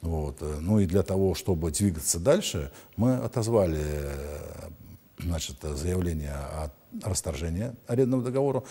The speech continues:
потому что надо было понять, а кто же будет, э, торговать, э, и нанимать подрядчика, мы или укс. уксу надо было дать такую возможность. Мы это сделали. Сегодня эта подготовка идёт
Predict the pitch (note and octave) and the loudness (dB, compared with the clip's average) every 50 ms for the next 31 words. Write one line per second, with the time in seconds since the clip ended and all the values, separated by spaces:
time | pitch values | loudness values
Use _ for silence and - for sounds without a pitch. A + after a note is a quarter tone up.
0 | - - - - - - F#2 F#2+ G2 - - F2 F2 G#2 G#2+ G2+ F#2 F#2+ F#2+ G2+ | -18 -20 -20 -14 -6 -2 0 0 0 0 -2 0 2 2 2 2 2 2 2 2
1 | F#2 - F#2+ F#2+ F2 D#2 - - D#2+ - - - A#2+ G2 E2+ D2 C2+ C#2+ D2 - | 0 0 0 -2 -2 -2 -4 -6 -8 -6 -2 -2 0 0 0 -2 -4 -6 -12 -14
2 | - - G2 E2+ D2+ D#2 C#2+ - - - D2+ D2+ D2 D2 D2 D2 C#2 D2+ D2+ D2+ | -8 -6 -4 -4 -4 -6 -8 -8 -10 -8 -6 -6 -4 -4 -6 -6 -6 -8 -10 -10
3 | D2+ - - E2 D#2+ D2 E2 E2+ E2 D#2+ D2 - - - - D#2+ D#2+ E2 D#2+ D#2+ | -12 -10 -8 -8 -6 -4 -4 -2 0 0 -2 -2 -4 -6 -6 -8 -10 -10 -10 -10
4 | E2 - - - - - - - F#2+ E2 D2+ D2 D2+ E2 F2+ F2 E2+ F2+ E2+ D#2+ | -10 -12 -14 -16 -18 -18 -12 -8 -6 -6 -4 -4 -4 -2 0 0 0 0 -2 -4
5 | - E2+ D#2+ D#2 D2 D2 - - - - - D2+ D2 D2+ D2 C#2 C#2+ F#2 A2 C3 | -4 -4 -4 -4 -4 -4 -4 -6 -6 -6 -6 -8 -8 -6 -6 -4 -2 0 2 2
6 | C3+ C3 B2 A2+ F2+ - - F2 F#2+ F#2 F2+ E2 - - - D2 D2 - - - | 2 0 0 -4 -6 -6 -6 -4 -2 -2 -2 -4 -4 -6 -10 -10 -10 -10 -10 -12
7 | - - - - - - - B2+ B2 - - F2+ F2 G#2 G#2 F2+ C#2+ D#2 G2 G#2+ | -14 -16 -20 -20 -12 -6 -2 -2 -2 -2 -4 -4 -2 -2 -2 -4 -2 0 0 2
8 | G#2+ F#2 D2 C#2 B1+ F2 F#2+ - - E2 - - D#2+ D#2 D#2 C#2+ - D#2 C#2+ C2 | 2 2 0 -2 -2 -2 -2 -2 -4 -8 -6 -4 -2 -2 -2 -2 -4 -6 -8 -8
9 | - - - - - - - - D3 E3+ F3 D#3+ C3 A2 F2+ F2+ G2+ A2 A#2+ C3 | -10 -12 -12 -14 -16 -16 -6 2 4 6 6 6 6 4 4 6 10 10 10 10
10 | C3+ C3 C3 A#2+ - - - G#2 A#2+ B2+ A2 G#2+ G2 F2 F2+ E2+ - F#2 F2 E2+ | 8 4 2 0 0 2 6 8 8 8 8 8 4 4 2 2 0 2 2 2
11 | F#2 - - F#2 - - - E2+ E2 E2 D2+ C#2+ F#2+ A2+ B2 | 2 4 2 2 0 0 -2 -2 0 0 0 2 2 2 2